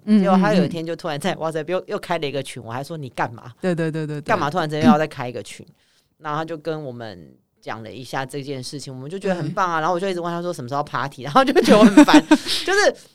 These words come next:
Speaker 2: 不是就大家会关心说：“啊，明天去登记什么干嘛干嘛？”我就在下面一直问说：
Speaker 1: 对。
Speaker 2: “那 party 耶，什么时候？
Speaker 1: 对，
Speaker 2: 你不要在我出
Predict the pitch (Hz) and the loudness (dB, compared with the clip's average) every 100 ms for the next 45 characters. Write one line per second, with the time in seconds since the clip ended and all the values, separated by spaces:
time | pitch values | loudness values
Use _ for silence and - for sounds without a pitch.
0 | _ 233 294 294 285 277 277 262 254 240 | _ -8 4 4 6 4 4 2 0 0
1 | 226 233 240 233 233 226 214 226 220 233 | -2 -4 -4 -2 -2 -4 -6 -6 -6 -8
2 | 220 208 196 196 202 190 170 147 127 170 | -8 -8 -4 -4 -4 -8 -8 -8 -6 -4
3 | 147 127 156 131 113 120 135 226 220 208 | -4 -6 -8 -6 -8 -8 -4 -2 0 0
4 | 202 202 180 147 175 165 165 220 220 220 | 0 -2 -2 -4 -6 -6 -4 -6 0 2
5 | 214 214 175 156 147 139 277 - 240 233 | 2 0 -4 -2 -4 2 2 4 4 6
6 | 262 294 247 208 | 8 6 6 4